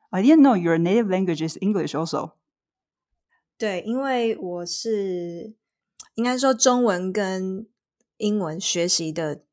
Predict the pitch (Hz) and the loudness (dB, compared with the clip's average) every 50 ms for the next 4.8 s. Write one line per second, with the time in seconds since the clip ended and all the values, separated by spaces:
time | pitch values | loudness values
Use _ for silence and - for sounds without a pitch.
0 | _ - 147 156 156 170 185 202 190 180 180 214 180 160 - - 170 165 175 165 | _ -14 -12 -12 -8 -4 -2 -2 -2 -2 -4 -6 -6 -6 -6 -6 -6 -6 -6 -6
1 | 156 151 - 208 - 151 139 - - - _ _ _ _ _ _ _ _ _ _ | -6 -6 -8 -8 -8 -10 -10 -10 -10 -10 _ _ _ _ _ _ _ _ _ _
2 | _ _ - 240 240 208 220 208 226 226 - 180 160 160 160 160 160 165 165 156 | _ _ -2 0 0 0 0 -2 -4 -2 0 0 0 0 0 0 0 0 0 0
3 | 151 - - 160 _ - 165 156 156 - 180 160 - 165 165 160 151 147 143 143 | -2 -4 -6 -10 _ -8 -6 -4 -2 -2 -2 -2 -2 0 0 0 0 0 -2 -4
4 | - 151 156 151 151 160 160 151 156 - - - - 180 175 | -6 -6 -6 -4 -4 -4 -4 -4 -4 -6 -6 -8 -10 -12 -14